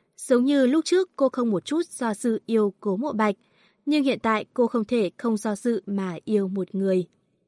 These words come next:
Nghĩ đến khóe mũi có chút đau xót, nhưng lại không khóc. Cô mím môi, mở to mắt, rốt cục chịu không được khóc giống lên. Lily vẫn khoanh tay, lạnh lùng ngồi đối diện với Kiều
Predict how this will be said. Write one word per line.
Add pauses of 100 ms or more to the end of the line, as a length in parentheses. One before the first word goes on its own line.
(960)
Nghĩ
đến
khóe
mũi
có
chút
đau
xót, (380)
nhưng
lại
không
khóc. (440)
Cô
mím
môi, (220)
mở
to
mắt, (280)
rốt
cục
chịu
không
được (100)
khóc
giống
lên. (1040)
Lily
vẫn
khoanh
tay, (260)
lạnh
lùng
ngồi
đối
diện
với
Kiều